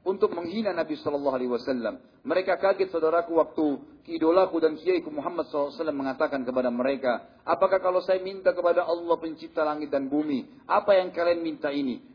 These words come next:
Terbelah bulan dengan izinnya, ya, melalui tanganku, kalian akan beriman." Maka orang-orang Quraisy sempat kaget sejenak,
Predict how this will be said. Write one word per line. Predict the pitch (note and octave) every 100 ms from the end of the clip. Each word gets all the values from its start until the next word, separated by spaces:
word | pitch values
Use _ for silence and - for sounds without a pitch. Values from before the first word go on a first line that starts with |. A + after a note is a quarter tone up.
| _
Terbelah | F3+ E3 A3 G3+ D#3+ F3
bulan | F#3+ E3
dengan | D3+ D#3 D#3+
izinnya, | D#3 C#3 E3+ D#3 C#3+ A2+ - - -
ya, | C#3
melalui | D#3 E3+ F3 G#3 G3+
tanganku, | F3 F3 G3 F#3 D3 B2 - -
kalian | G3+ A3+
akan | G3 F3+ D#3+
beriman." | F3+ F#3+ D#3 A#2+ G2+ - _ -
Maka | D#3+
orang-orang | F3+ G#3 G3+ F#3+ F#3
Quraisy | F3+ F#3+ F#3+
sempat | F#3 F3+ E3+ -
kaget | F#3 F3+ F3 - _
sejenak, | - D#3 E3 E3